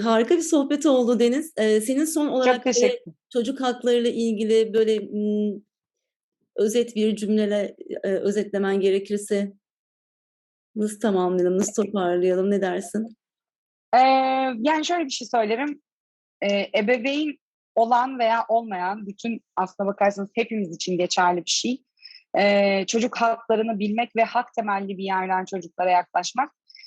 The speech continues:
Speaker 2: Eee, zaten böyle bir duygu, düşünce ve davranışla çocuklara yaklaştığınızda inanın temas edemeyeceğiniz ve kapsayamayacağınız çocuk yok.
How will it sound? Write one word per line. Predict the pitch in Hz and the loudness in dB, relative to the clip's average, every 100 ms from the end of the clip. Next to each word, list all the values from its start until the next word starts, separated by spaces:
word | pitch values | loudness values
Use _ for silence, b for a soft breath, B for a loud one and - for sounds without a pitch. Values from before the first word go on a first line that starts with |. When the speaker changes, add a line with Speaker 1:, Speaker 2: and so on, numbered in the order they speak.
| B - | B -2
Speaker 2:
Eee, | 202 202 | 0 2
zaten | 202 285 294 269 | 2 2 2 0
böyle | 269 302 285 | 0 0 -2
bir | 269 247 - _ _ _ _ _ - 170 | -4 -6 -12 _ _ _ _ _ -16 -4
duygu, | 220 247 214 277 | -2 0 0 0
düşünce | 240 - 262 254 277 | 0 -2 -2 0 2
ve | 262 | 4
davranışla | 226 220 233 302 269 | 4 4 2 -6 -6
çocuklara | 247 214 208 233 | -6 -6 0 2
yaklaştığınızda | 214 208 - 233 - 240 240 220 220 262 302 _ _ _ - | 2 0 -2 -2 -2 -8 -6 -2 0 0 -2 _ _ _ 0
inanın | 254 302 294 | 2 4 2
temas | 285 247 262 262 | 2 2 2 0
edemeyeceğiniz | 262 262 254 233 233 240 226 | -2 -4 -4 -2 -2 -2 -4
ve | 240 | -2
kapsayamayacağınız | 240 220 - 240 226 208 220 233 | 0 -2 -2 -4 -2 -4 -4 -4
çocuk | - 208 220 | -4 -6 -4
yok. | 202 165 - | 0 0 -2